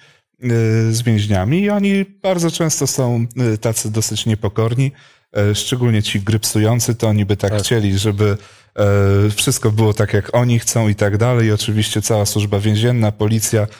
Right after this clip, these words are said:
Speaker 1: wszyscy są źli, wstrętni i tak dalej, i tak dalej.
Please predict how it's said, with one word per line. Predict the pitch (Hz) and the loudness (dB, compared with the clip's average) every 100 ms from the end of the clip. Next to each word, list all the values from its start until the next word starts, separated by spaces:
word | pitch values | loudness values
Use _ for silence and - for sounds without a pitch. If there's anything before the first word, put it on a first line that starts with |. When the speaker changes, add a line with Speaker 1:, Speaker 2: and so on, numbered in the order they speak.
| - _ | -20 _
Speaker 1:
wszyscy | - 131 - 110 | -4 -2 0 -2
są | 104 98 | 0 0
źli, | 113 135 | 2 0
wstrętni | - - 123 120 - 113 | 0 0 0 0 -2 0
i | 110 | 0
tak | 107 104 | 0 0
dalej, | 110 107 101 | 2 2 0
i | |
tak | 98 107 | 0 0
dalej. | 107 98 123 | 0 0 0